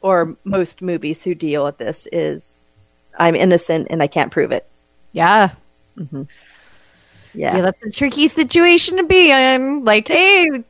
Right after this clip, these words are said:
Speaker 2: look to the Ouija board, you know?
Speaker 1: Yes. Ugh. You're like,
Speaker 2: Talk to
Speaker 1: "Yeah."
Speaker 2: the Ouija board.
Speaker 1: It's like, "Yeah, right. Hey, talk to the Ouija, 'cause the hand ain't listening." <laughs>
Speaker 2: Yeah.
Speaker 1: Or to, 'cause my face ain't listening, whatever that saying is. <laughs> Um,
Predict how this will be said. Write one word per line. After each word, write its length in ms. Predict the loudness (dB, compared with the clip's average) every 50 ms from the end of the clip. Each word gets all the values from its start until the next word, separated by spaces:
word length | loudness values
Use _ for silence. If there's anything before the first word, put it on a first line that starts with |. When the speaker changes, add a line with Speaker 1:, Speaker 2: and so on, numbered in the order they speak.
| _ -20 -4
Speaker 2:
look 260 | -2 0 0 0 2
to 120 | 0 2 4
the 120 | 4 4
Ouija 380 | 6 6 6 6 6 4 2 2
board, 560 | 4 6 6 6 6 4 2 0 -2 -6 -12
you 240 | -12 -6 -4 -2 0
know? 320 | 2 2 2 0 0 -4 -8 _ _ _ _ _ _ _
Speaker 1:
Yes. 800 | 2 4 6 8 8 8 8 8 8 6 6 4 0 -4 -12 -16 _ -12
Ugh. 120 | -12 -12 -12 -16 -20 -20 _ _ _ _ _ _ -10
You're 140 | -6 -2 2
like, 100 | 2 2
Speaker 2:
Talk 100 | 2 2
to 60 | 2 2
Speaker 1:
"Yeah." 80 | 2
Speaker 2:
the 60 | 4
Ouija 300 | 4 4 4 4 2 -2 -4
board. 420 | -2 0 0 2 2 0 -2 -4 -10 _ _ _ _ _
Speaker 1:
It's 80 | -8 -6
like, 200 | -6 -6 -4 -4
"Yeah, 100 | -2 -2
right. 460 | -2 0 0 0 0 0 0 -2 -6 _ -20 -8 _
Hey, 140 | 0 0 0
talk 240 | 2 2 2 4 2
to 100 | 0 0
the 80 | -2 -4
Ouija, 400 | -4 -4 -2 0 0 0 0 -2 _ _ _ -6
'cause 120 | -4 -4
the 100 | -2 -2
hand 260 | 0 0 0 0 -2
ain't 140 | -2 -4 -4
listening." 340 | -6 -8 -10 -12 -16 -16 -18 _ -16
<laughs> 120 | -10 -2
Speaker 2:
Yeah. 80 | 2 4
Speaker 1:
Or 140 | 4 4 4
to, 340 | 4 4 4 4 4 2 2 2
'cause 220 | 2 2 2 4 4
my 160 | 4 4 4
face 280 | 4 2 2 2 2 0
ain't 120 | -4 -4
listening, 320 | -6 -8 -6 -6 -8 -8
whatever 360 | -8 -10 -6 -4 -2 -2 -2 -2
that 200 | -4 -4 -4 -4
saying 260 | -4 -6 -6 -8 -6
is. 240 | -6 -6 -6 -4 -4 -6
<laughs> 1600 | -6 -4 -4 -6 -4 -2 -4 -4 -4 -4 -4 -4 -4 -6 _ -14 -16 _ _ _ -18 -16 -14 -12 -10 -10 -10 -12 -12 -14 -6 0 2
Um, 600 | 4 4 4 4 2 2 0 0 -2 -4 -6